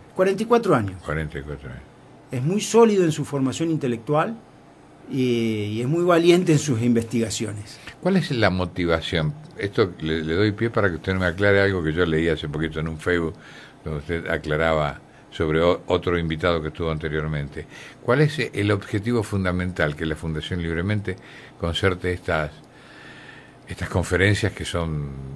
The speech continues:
Speaker 2: son brillantes, con protagonistas
Speaker 1: Preci-,
Speaker 2: brillantes?
Speaker 1: precisamente por lo que venía diciendo antes, eh, el tema de la corrupción es una consecuencia de nuestra cultura, de nuestra educación.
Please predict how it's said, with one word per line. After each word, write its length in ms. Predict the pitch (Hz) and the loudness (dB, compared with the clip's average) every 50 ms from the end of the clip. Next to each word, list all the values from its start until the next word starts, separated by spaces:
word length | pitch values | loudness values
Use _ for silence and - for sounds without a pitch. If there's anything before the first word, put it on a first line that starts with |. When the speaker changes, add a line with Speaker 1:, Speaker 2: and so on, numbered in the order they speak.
| - - | -14 -14
Speaker 2:
son 240 | - - 85 82 78 | -10 -6 -6 -4 -2
brillantes, 540 | 73 78 80 90 110 101 87 80 78 76 - | -2 -2 0 2 4 2 2 2 -2 -6 -4
con 260 | - 76 76 76 76 73 - - - 73 - | -2 -2 -2 -2 -4 -6 -10 -14 -16 -14 -2
protagonistas 640 | - 80 78 76 78 78 76 80 90 85 82 85 73 | 0 0 0 2 2 2 2 2 0 0 0 0 0
Speaker 1:
Preci-, 40 | 76 | 0
Speaker 2:
brillantes? 240 | 80 78 76 69 67 | -2 -2 -2 -4 -2
Speaker 1:
precisamente 560 | - 180 - 247 269 262 269 269 269 247 233 | -4 -4 -2 -2 0 0 0 0 2 0 0
por 180 | 226 - 190 156 | 2 2 2 4
lo 160 | 156 147 139 | 4 2 2
que 120 | - 160 | 2 0
venía 200 | 147 147 170 196 | 0 0 0 0
diciendo 500 | 196 196 156 - - 185 175 170 156 151 | -2 -2 -4 -2 -2 -2 0 2 2 2
antes, 520 | 143 127 113 104 104 - 113 104 101 - - - - - - - - - - - - - - - - | 2 2 0 -2 -4 -6 -10 -10 -12 -14 -18 -20 -20 -20 -20 -20 -20 -20 -20 -20 -20 -20 -20 -6 -4
eh, 320 | 147 131 127 127 123 127 | -2 0 0 0 -2 -2
el 120 | 131 135 131 | -2 -4 -4
tema 300 | - 240 254 269 254 233 | -4 -2 0 2 2 2
de 60 | 202 | 2
la 140 | 180 156 - | 0 -2 -2
corrupción 640 | - 143 - 127 135 - - - 170 202 214 226 | -4 -4 -4 -4 -6 -6 -6 -2 0 0 2 2
es 140 | 226 226 - | 0 -2 0
una 200 | 175 160 151 143 | 0 0 0 0
consecuencia 760 | 151 147 131 117 - 131 120 - - 180 196 208 196 - 170 | 0 -2 -2 -2 -2 -4 -6 -2 -2 -4 -2 -2 -2 -2 -2
de 100 | 143 131 | 0 2
nuestra 360 | 123 123 110 107 - 117 117 110 | 2 0 0 -2 -6 -6 -6 -4
cultura, 520 | - 131 113 113 - 254 269 226 143 117 | -4 -4 -4 -2 2 2 4 4 4 4
de 80 | 110 113 | 2 2
nuestra 260 | 123 117 110 - 143 | 0 -2 0 2 2
educación. 540 | 135 131 131 147 139 - 214 196 131 101 | 2 2 2 0 0 2 2 2 2 2